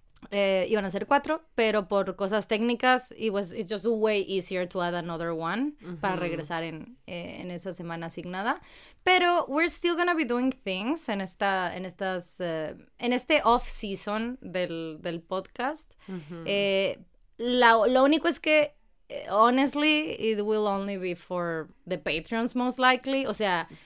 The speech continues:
Speaker 1: nos van a ver en los close friends, here and there también public stories en Instagram y en redes y eso. Em,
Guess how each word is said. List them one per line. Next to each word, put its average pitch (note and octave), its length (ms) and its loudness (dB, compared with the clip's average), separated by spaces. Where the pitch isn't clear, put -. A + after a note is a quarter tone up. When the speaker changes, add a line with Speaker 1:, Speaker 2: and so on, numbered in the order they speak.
Speaker 1:
nos B3+ 120 -2
van C4 160 4
a B3 60 4
ver A3 140 4
en G3+ 80 0
los F3+ 120 -2
close E3 300 -6
friends, G#3 680 -2
here A3 160 0
and G3+ 160 -4
there F#3+ 160 0
también F#3+ 400 -4
public F3+ 360 -4
stories F#3 420 -4
en F3 140 -4
Instagram F#3 640 -4
y - 20 -6
en D#3 140 -10
redes F3 400 -4
y F3 100 -4
eso. F#3+ 520 -2
Em, G3+ 560 -2